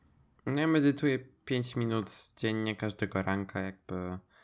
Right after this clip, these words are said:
e, zjem śniadanie i, e, siedzę na kanapie i sobie medytuję. Jakby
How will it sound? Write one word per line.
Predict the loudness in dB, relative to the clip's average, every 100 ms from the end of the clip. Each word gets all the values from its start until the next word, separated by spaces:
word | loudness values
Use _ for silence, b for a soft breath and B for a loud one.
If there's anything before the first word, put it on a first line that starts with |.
| b b b -6
e, | -2 0 0 -2 -8 _ _ -20 -12 -6
zjem | 0 0
śniadanie | 2 0 2 2 4 2 0
i, | -2 -6 -8 -12 -20 -20 _ _ _ -4
e, | 0 0 -2 -4
siedzę | -2 -2 0
na | 0
kanapie | 0 -2 -2 -4
i |
sobie | -12 -10 -8
medytuję. | -6 -8 -8 -10 -10
Jakby | -6 -6